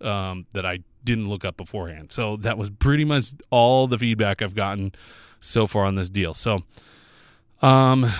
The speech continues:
I don't know why I keep publicizing that nobody wants to talk to me. I don't know if that's, that's probably not helping your chances of, uh, wanting to reach out, but, uh, I am a real human being. A lot of people you listen to this know me, so say what's up. Um,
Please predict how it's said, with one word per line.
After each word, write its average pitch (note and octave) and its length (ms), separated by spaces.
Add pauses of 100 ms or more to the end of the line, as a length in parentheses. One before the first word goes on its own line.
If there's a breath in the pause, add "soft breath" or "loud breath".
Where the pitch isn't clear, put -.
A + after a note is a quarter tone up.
(120)
I D3 60
don't D3 120
know C3+ 60
why A#2+ 160
I A#2+ 40
keep C3 220
publicizing C3 680
that A2 120
nobody A#2 260
wants A2+ 220
to A2 40
talk A2+ 280
to - 80
me. B2 200
I A2+ 60
don't G#2+ 120
know G#2+ 120
if G2 80
that's, - 380
that's G#2 140
probably A2 320
not G#2 200
helping G#2+ 340
your G#2 120
chances A2 460
of, G2+ 220
uh, G#2 340
wanting A2 240
to G#2 60
reach G#2 260
out, A2+ 260
but, A2+ 180 (260)
uh, A#2 360
I A2 140
am A#2+ 240
a A#2+ 60
real A#2 480
human A2+ 480
being. A2 580
A G2+ 140
lot G2+ 220
of G2 60
people G#2 240
you G2+ 140
listen G#2 260
to G#2 100
this G2 160
know G2 260
me, G2+ 280
so F#2+ 420
say A2 240
what's B2 180
up. A2 300 (560 loud breath)
Um, G2+ 460